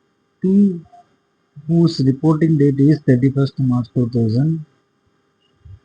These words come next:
lends, uh, U S D hundred to S on thirtieth September, on thirty-first two thousand eleven, converted the loan amount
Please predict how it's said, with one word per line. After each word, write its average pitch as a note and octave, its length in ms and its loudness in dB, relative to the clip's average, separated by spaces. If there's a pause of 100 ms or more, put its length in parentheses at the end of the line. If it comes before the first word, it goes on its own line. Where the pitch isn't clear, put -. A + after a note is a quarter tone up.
(2750)
lends, D#3 540 2
uh, A2+ 220 -4 (1200)
U D#3 160 2
S D#3+ 80 0
D D3+ 160 0
hundred C#3 480 0
to D3+ 80 2 (180)
S C#3 240 -4
on C3+ 220 -2
thirtieth C3+ 400 -2
September, B2+ 640 -2 (2000)
on C3 180 -6
thirty-first C3 420 -4
two B2+ 220 -6
thousand A#2 340 -4
eleven, E3+ 340 -4 (180)
converted C#3+ 460 -2
the C#3 80 -2
loan C3 260 2
amount C3 320 -2